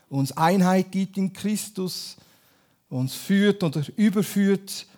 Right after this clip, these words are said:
von der Sünde, vom Unglauben, uns aber auch rufen lässt, „Abba, lieber Vater“, und uns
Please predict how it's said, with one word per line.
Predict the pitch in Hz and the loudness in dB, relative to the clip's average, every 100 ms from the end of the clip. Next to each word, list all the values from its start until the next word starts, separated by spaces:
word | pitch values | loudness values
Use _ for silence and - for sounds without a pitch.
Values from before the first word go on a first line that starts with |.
| _ | _
von | _ 156 143 | _ -8 -6
der | 139 | -6
Sünde, | - 190 190 180 165 | -2 0 2 0 0
vom | 165 175 | -2 0
Unglauben, | 214 208 190 180 180 165 175 165 - _ _ _ _ _ _ _ _ | 0 2 2 2 0 -2 -2 -4 -8 _ _ _ _ _ _ _ _
uns | - 170 | -4 0
aber | 180 170 160 | 2 2 4
auch | 170 175 - - _ _ - | 4 0 -4 -16 _ _ -4
rufen | 170 226 - 196 | 0 2 2 2
lässt, | 190 185 - - | 4 2 0 0
„Abba, | 180 190 185 | 2 6 6
lieber | 185 185 | 4 2
Vater“, | 180 208 196 208 - 185 | 0 2 4 2 0 0
und | 180 | 2
uns | 180 185 170 - | 2 0 -2 -8